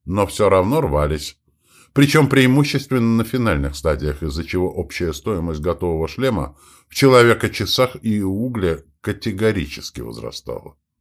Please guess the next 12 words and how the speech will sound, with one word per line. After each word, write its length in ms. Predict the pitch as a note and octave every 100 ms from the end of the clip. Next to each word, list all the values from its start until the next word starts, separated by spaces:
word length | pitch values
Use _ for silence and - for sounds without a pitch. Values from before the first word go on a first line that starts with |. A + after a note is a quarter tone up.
| _ _
Поразмыслив, 800 | D3+ D3 C#3 B2 D#3 E3 F#3 -
Иоанн 320 | B2+ A#2+ C#3+
пошёл 320 | C3 - C3+
на 160 | D3 D#3
определённое 600 | D3 B2 G#2 G#2 A#2 B2+
усложнение 640 | A#2+ - G#2 F2 G2 G#2
конструкции, 680 | G2+ A2+ - - D#2 - F2+
дающее 540 | D2+ F#2 A2 A2 A2 F#2
заметное 500 | F#2+ F#2 A2+ A#2+ A2+
упрощение 560 | - F#2 - F#2+ F2+
в 60 | -
технологии. 800 | - - G2+ G2 A#1+ - G1+